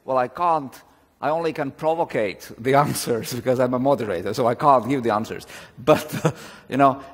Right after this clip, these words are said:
I think that important thing in terms of stabilization is critical. And for the central bank's point of view, they can more effectively affect the market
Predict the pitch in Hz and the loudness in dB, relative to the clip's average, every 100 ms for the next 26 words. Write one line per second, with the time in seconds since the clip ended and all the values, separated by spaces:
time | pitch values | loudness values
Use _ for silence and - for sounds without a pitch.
0 | - - 139 175 113 107 139 151 - - | -2 0 2 -2 -2 4 4 4 -2 -12
1 | - 127 104 127 127 127 113 117 117 104 | -6 -6 -4 2 2 2 -2 -4 -6 -4
2 | 113 101 104 113 104 101 92 98 92 113 | -6 -8 -2 0 0 0 -2 -4 -6 -10
3 | - 110 101 90 76 _ _ - _ 117 | -8 -6 -6 -10 -12 _ _ -20 _ -2
4 | 120 123 - 135 120 120 151 156 147 120 | 0 -2 -2 -2 -2 -2 -2 0 0 0
5 | 104 - 117 107 147 143 117 - 135 113 | -2 -14 -2 2 2 2 -8 -2 0 0
6 | 101 - 117 92 - - - - 110 131 | -4 -6 -4 -4 -8 -20 -20 -20 0 2
7 | 123 135 120 113 - - _ - 143 151 | 4 2 0 -4 -10 -20 _ -4 2 2
8 | 139 - 127 - 120 98 98 92 - 120 | 2 0 -2 -2 -4 -2 -2 -2 -2 0
9 | 117 - - 107 107 101 104 107 78 - | 0 -4 -6 -2 2 2 2 -4 -10 -12